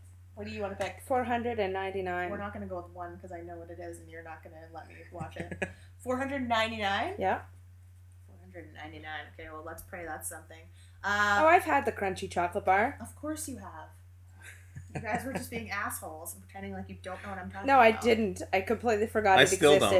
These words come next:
Speaker 3: don't.
Speaker 2: and I didn't think you were actually on the right. You were still looking for the, for the name of the.
Speaker 1: Oh, God.
Speaker 2: It's Cadbury.
Speaker 1: Four hundred and ninety-nine is an A B C show
Speaker 2: Oh,
Speaker 1: called
Speaker 2: God damn it.
Speaker 1: Married to the Kellys.
Speaker 2: From nineteen sixty. No, it's not.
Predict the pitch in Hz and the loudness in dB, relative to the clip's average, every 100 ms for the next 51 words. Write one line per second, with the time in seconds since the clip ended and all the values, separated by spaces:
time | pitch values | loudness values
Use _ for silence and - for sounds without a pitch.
0 | 180 185 185 185 196 196 190 196 190 196 | 4 2 0 2 0 0 -2 -2 -2 0
1 | 185 185 185 - 185 185 202 196 - 185 | 2 2 0 0 0 0 0 2 2 0
2 | 180 180 180 175 - 202 196 190 214 202 | 0 2 2 0 -6 -4 -4 0 2 4
3 | 214 196 190 185 180 175 - - - - | 4 0 0 0 0 -2 -6 -20 -20 -10
4 | 196 190 190 190 185 180 180 185 - - | -2 0 2 0 0 -2 -4 -6 -10 -20
5 | - - - - - - - - 247 285 | -18 -16 -16 -18 -18 -16 -10 -4 0 4
6 | 349 370 370 427 427 415 330 277 269 294 | 8 8 10 8 6 4 4 4 4 2
7 | 294 233 220 220 233 254 247 214 220 190 | 0 2 4 2 0 -4 -6 -8 -8 -8
8 | - 220 233 247 - 220 - 208 202 202 | -8 -6 -6 -8 -8 -8 -6 -4 -4 -2
9 | 196 175 185 180 196 294 320 302 330 254 | 0 0 -2 -2 0 -2 -4 -6 -8 -10
10 | - - 262 196 160 175 214 202 196 202 | -8 -4 -2 -2 -6 -2 0 2 0 0
11 | 208 214 - - 185 170 - 165 131 | -4 -6 -8 -2 -2 -2 -4 -8 -8